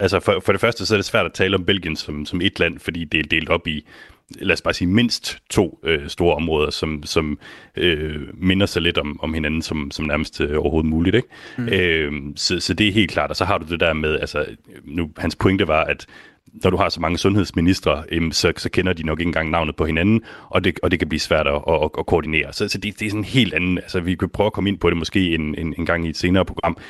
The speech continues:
Speaker 1: hvad det er, der gør Belgien så ude af stand til at, at, at tage hånd om, om sådan nogle kriser som det her. Øhm, og, og det, nogle gange kan det jo være meget charmerende, at du har en befolkning, som sådan prøver at,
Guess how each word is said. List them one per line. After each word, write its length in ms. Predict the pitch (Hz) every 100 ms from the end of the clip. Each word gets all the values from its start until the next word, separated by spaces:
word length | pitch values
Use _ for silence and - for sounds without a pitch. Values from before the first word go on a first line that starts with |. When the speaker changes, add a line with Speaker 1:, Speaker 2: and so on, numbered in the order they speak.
| - -
Speaker 1:
hvad 180 | 92 95
det 140 | 90
er, 60 | 82
der 100 | 80
gør 180 | 85
Belgien 400 | 87 95 82 80
så 280 | 67 95 85 80 - - - - -
ude 220 | 113 123 135
af 80 |
stand 260 | - 123 104
til 220 | - 87 85 - -
at, 300 | 92 85 80
at, 280 | 85 85 76
at 80 | 80
tage 140 | 90
hånd 160 | 85 95
om, 180 | 78 80
om 120 | 80
sådan 120 | -
nogle 120 | 90 78
kriser 300 | - 87 87
som 160 | 78
det 120 | 80
her. 160 | 85 73 - - - -
Øhm, 640 | 90 82 76 76 73 73 71
og, 140 | 85 90
og 140 | 87 -
det, 200 | 90 -
nogle 140 | 110
gange 140 | 95
kan 120 | 87 85
det 40 |
jo 60 | 76
være 100 | 73
meget 180 | 92
charmerende, 380 | - 87 127 90
at 100 | 76
du 40 | 80
har 100 | 90
en 80 |
befolkning, 460 | 78 - 98 - 73
som 180 | 78 73
sådan 200 | - 76
prøver 280 | - 82 85
at, 200 | 73